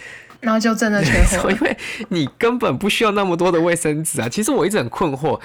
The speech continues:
Speaker 2: 好，抢矿泉水、抢蛋这些我可以理解，好不好？因为你需要吃东西嘛。但是抢卫生纸，like，究竟卫生纸为什么需要抢？你看你的屁股就那一个，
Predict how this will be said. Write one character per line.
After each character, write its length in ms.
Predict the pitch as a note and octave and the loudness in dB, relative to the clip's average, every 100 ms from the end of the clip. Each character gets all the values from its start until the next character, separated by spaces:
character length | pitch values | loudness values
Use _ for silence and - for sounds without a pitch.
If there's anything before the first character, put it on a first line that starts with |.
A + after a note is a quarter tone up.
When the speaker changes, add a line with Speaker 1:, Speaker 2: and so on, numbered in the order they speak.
| - | -12
Speaker 2:
好， 140 | - B2+ | -6 -6
抢 240 | - B2 | -4 -6
矿 220 | A#2+ A3+ F3+ | -2 -2 0
泉 180 | B2+ | -2
水、 160 | B2+ A#2 | -2 -2
抢 240 | - G#2+ G#2 | -4 -8 -6
蛋 200 | D3+ A#2 | -4 -2
这 100 | B2+ | -2
些 140 | C3+ | -2
我 100 | C#3+ | -2
可 140 | A#2 E3 | -2 -2
以 60 | |
理 180 | C3 G#2+ | 0 -2
解， 160 | G#2+ A#2+ | -4 -4
好 120 | A2 | -4
不 80 | A#2 | -2
好？ 40 | |
因 40 | C#3+ | -2
为 60 | |
你 120 | D3+ | -2
需 140 | A2 C#3+ | -4 -4
要 80 | C3+ | -2
吃 240 | - B2 | -4 -4
东 200 | G#2+ A2+ | -4 -6
西 280 | - - G#2+ | -8 -8 -10
嘛。 180 | A2 - - - | -10 -16 -20 -8
但 140 | A#3+ A#3+ | -4 0
是 180 | C4+ - _ - - - _ _ _ _ _ | -2 -4 _ -20 -20 -20 _ _ _ _ _
抢 440 | - - C#3+ A2 G#2+ - _ _ _ _ _ _ | -8 -2 -2 -4 -8 -16 _ _ _ _ _ _
卫 200 | A#3+ A#3 | -2 0
生 300 | F3+ F3+ F3+ | 0 0 -2
纸， 180 | F#3 A#2+ | -2 -6
like， 300 | G#2+ A#2+ A2 - - _ _ _ _ _ - | -6 -6 -6 -10 -20 _ _ _ _ _ -8
究 180 | - A3+ | -2 0
竟 240 | G#3+ G#3 | 0 0
卫 140 | A3+ G#3 | 0 0
生 180 | G3 F#3+ | 0 0
纸 100 | C3+ | 0
为 120 | D#3+ | 0
什 80 | B2+ | 0
么 80 | |
需 100 | G#2+ | 0
要 100 | C#3+ | -2
抢？ 240 | C3 - A2 | -2 -4 -8
你 60 | |
看 160 | A2+ F#3 | -4 -4
你 120 | C3+ | -4
的 280 | A#2 A2+ A2 - _ _ - | -4 -4 -4 -8 _ _ -6
屁 220 | A3 C#3 | -2 0
股 120 | A2 | 0
就 100 | C3+ | 0
那 140 | C#3 | -2
一 60 | B2+ | -2
个， 240 | - - | -4 -6